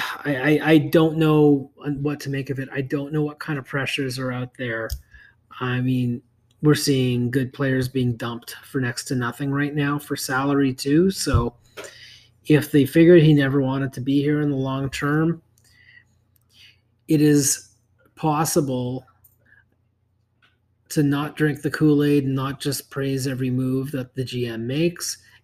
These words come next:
and at the same time acknowledge the G M is under incredible pressures. I think people were calling the partial dismantling of this version of the Jets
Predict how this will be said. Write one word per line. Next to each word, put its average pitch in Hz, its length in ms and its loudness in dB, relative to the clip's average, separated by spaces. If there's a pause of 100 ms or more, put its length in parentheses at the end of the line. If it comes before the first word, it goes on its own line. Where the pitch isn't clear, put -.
(120)
and 156 200 2
at 156 80 -4
the 156 80 -2
same 151 220 4
time 143 200 0
acknowledge 139 460 0
the 123 120 0
G 123 200 -2
M 123 180 2
is 123 100 0
under 113 220 -4
incredible 120 680 -4 (920)
pressures. 127 800 0 (340)
I 151 40 -4
think 147 340 0 (600)
people 185 360 6
were 180 200 8
calling 151 580 4
the 135 80 -2
partial 147 500 -2
dismantling 135 800 -4
of 110 160 -8
this 143 260 0
version 131 360 -2
of 127 80 -4
the 120 80 -4
Jets 113 480 -6